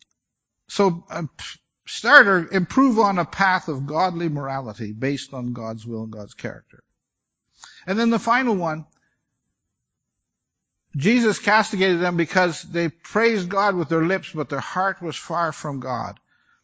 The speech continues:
And I believe that the top of going up the, from four, three, two, one is to have a heart that's close to God.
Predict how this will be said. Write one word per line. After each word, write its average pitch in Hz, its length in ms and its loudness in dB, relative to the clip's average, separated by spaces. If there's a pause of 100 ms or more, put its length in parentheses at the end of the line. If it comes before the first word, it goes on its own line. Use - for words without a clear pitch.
(380)
And 156 140 -4
I 170 80 2
believe 196 340 6
that 180 140 0 (580)
the 147 160 -6
top 247 420 -2
of 175 340 -2 (1500)
going 196 280 0
up 208 200 0
the, 185 120 0
from 175 280 -6
four, 202 360 -2
three, 190 280 -4
two, 196 220 -4
one 165 380 -8 (2250)
is 160 180 -6
to 170 100 -2
have 160 120 -2
a 147 40 -10
heart 185 360 -8 (280)
that's 147 200 -16
close - 400 -12
to 117 120 -12
God. 98 120 -20